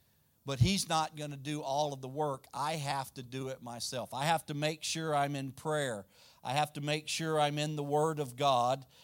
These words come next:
and that I'm doing things that guard my spirit. Watch,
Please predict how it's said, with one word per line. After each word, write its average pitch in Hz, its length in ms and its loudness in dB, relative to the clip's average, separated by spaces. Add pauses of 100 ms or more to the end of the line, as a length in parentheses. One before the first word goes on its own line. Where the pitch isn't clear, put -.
(120)
and 131 180 -2
that 139 100 0
I'm 147 260 2
doing 165 500 2
things 135 880 -4 (680)
that 143 420 6 (500)
guard 143 720 8 (1000)
my 123 240 -2
spirit. - 760 -6 (1160)
Watch, 143 760 2